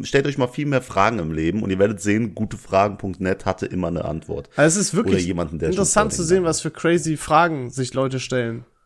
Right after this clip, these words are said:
Speaker 2: und die dann sogar auch
Speaker 1: Ja.
Speaker 2: anderen stellen im Internet. Teilweise, wo du <laughs> denkst,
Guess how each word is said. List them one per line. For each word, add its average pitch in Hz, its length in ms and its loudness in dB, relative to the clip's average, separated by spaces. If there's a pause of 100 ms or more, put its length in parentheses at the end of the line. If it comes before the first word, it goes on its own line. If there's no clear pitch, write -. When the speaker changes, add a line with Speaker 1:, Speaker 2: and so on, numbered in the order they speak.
(420)
Speaker 2:
und 135 160 0
die 143 80 2
dann 139 160 4
sogar 135 240 2
auch 123 140 2
Speaker 1:
Ja. - 60 -4
Speaker 2:
anderen 131 380 -2
stellen 123 260 -4
im 95 80 -6
Internet. 120 460 -6
Teilweise, 143 480 4
wo 147 60 2
du 139 140 2
<laughs> - 0 -
denkst, 135 600 -4